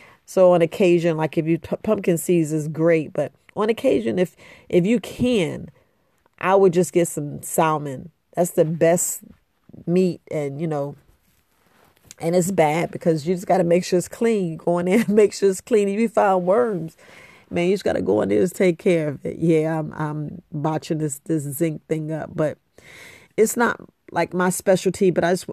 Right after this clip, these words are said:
I wanna just make sure that you can get zinc. You can take zinc oxide. You could take so many different things with zinc. So I just wanna make sure that you understand the reason why we need to make sure we have zinc. Zinc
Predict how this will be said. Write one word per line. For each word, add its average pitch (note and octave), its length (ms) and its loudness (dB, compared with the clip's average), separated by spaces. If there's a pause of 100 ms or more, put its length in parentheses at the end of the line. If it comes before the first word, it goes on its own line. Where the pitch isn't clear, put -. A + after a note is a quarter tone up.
(240)
I E3+ 120 0
wanna E3+ 240 0
just D#3+ 180 -4
make D#3+ 180 -2
sure E3+ 200 -2
that E3 180 0
you F3 60 -6
can E3+ 60 -2
get D#3 180 2
zinc. F3 340 0
You E3+ 320 4
can D#3 80 -12
take F3+ 260 0
zinc D#3+ 400 0
oxide. D#3+ 680 -2
You E3 80 2
could - 140 -4
take D#3 240 -4
so E3+ 220 -2
many F3 220 2
different D#3+ 400 -4
things D#3+ 260 -2
with D#3+ 140 0
zinc. D#3 460 -4 (640)
So - 140 -2
I F#3 80 6
just F#3+ 100 2
wanna F#3 140 2
make E3+ 160 0
sure F3+ 180 2
that D#3 300 -2
you F3 440 4 (200)
understand F#3 880 0 (360)
the E3+ 140 4
reason F3 520 4
why E3+ 500 0 (1000)
we F#3 160 6
need F3+ 240 2
to E3+ 300 2 (920)
make D#3+ 220 0
sure F3 160 -2
we F3 100 6
have E3 220 2
zinc. G3+ 360 0
Zinc E3+ 340 0